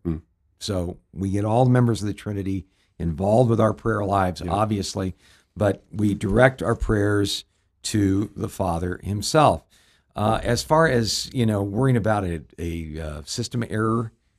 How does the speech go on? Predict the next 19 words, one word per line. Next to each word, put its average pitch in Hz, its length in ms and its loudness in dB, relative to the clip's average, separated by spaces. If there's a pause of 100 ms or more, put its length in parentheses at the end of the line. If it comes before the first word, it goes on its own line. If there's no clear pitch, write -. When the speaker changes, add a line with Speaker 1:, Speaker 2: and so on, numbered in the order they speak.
(140)
Speaker 2:
if 92 360 -8
we, 92 180 -2 (400)
you 98 100 0
know, 127 180 4
Speaker 1:
<laughs> 90 120 4
Speaker 2:
misaddress 107 480 2
our 90 140 2
prayers, 110 440 8
Speaker 1:
Yeah. 107 120 8
Speaker 2:
it's 98 60 10
gonna 98 120 4
bounce 104 300 0
back. 120 440 6
Speaker 1:
Meh, 127 240 6 (160)
meh. - 80 -10
Speaker 2:
Uh, 127 440 0
you 143 160 -2
know, 127 420 0
again, 117 560 0